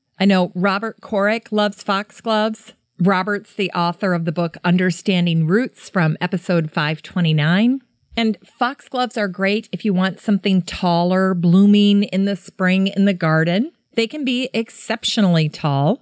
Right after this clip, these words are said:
depending on the variety. And they are biennials.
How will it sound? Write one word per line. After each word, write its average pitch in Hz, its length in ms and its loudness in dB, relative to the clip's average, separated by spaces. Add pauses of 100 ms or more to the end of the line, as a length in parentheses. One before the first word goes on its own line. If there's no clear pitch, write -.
depending 180 400 2
on 175 120 4
the 175 80 2
variety. 156 640 0 (340)
And 226 240 -2
they 285 300 -4
are 240 320 -2
biennials. 208 1040 -2